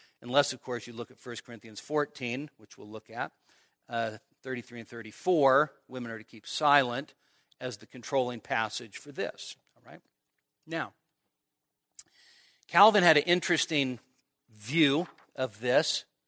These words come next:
So you see what the, you see what the tension is, right? Do you see what the tension is? Um, Paul's gonna say in First Corinthians fourteen, thirty-three and thirty-four, "Let the women keep silent,"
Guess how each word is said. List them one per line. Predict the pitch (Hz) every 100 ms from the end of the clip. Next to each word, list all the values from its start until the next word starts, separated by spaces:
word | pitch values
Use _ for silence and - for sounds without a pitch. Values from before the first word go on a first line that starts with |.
| _ _ -
So | 175
you |
see | 165 277
what | 247 -
the, | 160
you | 185
see | 302
what | 311 233
the |
tension | 147 196 190 - 127
is, | 110 107
right? | 135 139 151 -
Do | 127
you |
see | 127
what | 190
the | 160
tension | 165 175 - 175
is? | 175 - _ _ _ _ _ _ _ _
Um, | 147 147 139 127 120 _ -
Paul's | 175 185
gonna | 180 151
say | - 160 160
in |
First | 156 170 -
Corinthians | - 160 160 160
fourteen, | - 160 160 - 156 151
thirty-three | 160 147 139 156
and | 135
thirty-four, | 151 143 - 147 151 _ _ _ -
"Let | 156
the | 160
women | 143 151 156
keep | - 139
silent," | - 143 135 147 165